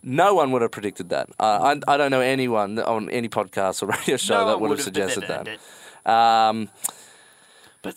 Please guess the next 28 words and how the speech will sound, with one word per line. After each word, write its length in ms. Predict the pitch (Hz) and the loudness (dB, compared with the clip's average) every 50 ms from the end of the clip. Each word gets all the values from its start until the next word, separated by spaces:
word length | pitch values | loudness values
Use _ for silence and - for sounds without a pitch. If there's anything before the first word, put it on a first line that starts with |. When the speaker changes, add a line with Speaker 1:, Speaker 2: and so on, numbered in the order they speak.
| - | -10
Speaker 1:
yeah, 320 | 170 185 196 202 185 123 110 | -6 -4 -2 -2 -2 -4 -4
massive 380 | - 135 160 180 190 - - 120 | -2 0 0 0 0 -2 -2 -2
with 120 | 127 151 | -2 0
all 120 | 190 214 240 | 0 0 -2
the 140 | 214 190 170 | -2 -4 -4
injuries 320 | 170 160 165 156 139 131 | -4 -4 -4 -4 -2 -2
they 100 | 139 120 | -4 -2
got, 260 | 101 113 110 117 - | 0 0 0 0 0
including 540 | - 139 113 - - 185 202 208 180 151 135 | -4 -8 -6 -2 0 0 0 0 0 0 0
a 100 | 131 120 | 0 0
recent 360 | 123 135 156 - - 127 90 | 0 0 0 -2 -4 -6 -4
one, 260 | 92 92 87 110 143 | -4 -4 -4 -4 -4
and 360 | 156 - 147 143 143 143 135 131 | -2 0 0 0 0 -2 -4 -4
they 120 | - 131 | -6 -6
picked 240 | - - 202 - - | -4 -4 -6 -4 -4
up 120 | 135 - 113 | -4 -4 -2
another 260 | 104 117 131 127 110 | -2 0 0 0 0
one. 160 | 98 95 98 | -2 -2 -2
We'll 80 | 113 127 | -4 -4
get 140 | 135 147 - | -4 -4 -4
to 80 | - | -6
the 100 | 120 107 | -8 -6
injury 260 | 110 113 107 107 107 104 | -6 -6 -6 -6 -4 -4
update 340 | 101 - - 107 98 98 92 | -4 -4 -2 -2 -2 -2 -4
with 180 | 98 95 92 | -6 -8 -8
Mister 240 | 101 107 - - - | -10 -10 -10 -10 -8
Jerry 280 | 98 110 113 110 104 95 | -4 -2 0 0 -2 -2
soon. 420 | - - 123 120 104 101 120 135 | -4 -4 -2 -2 -2 -4 -6 -10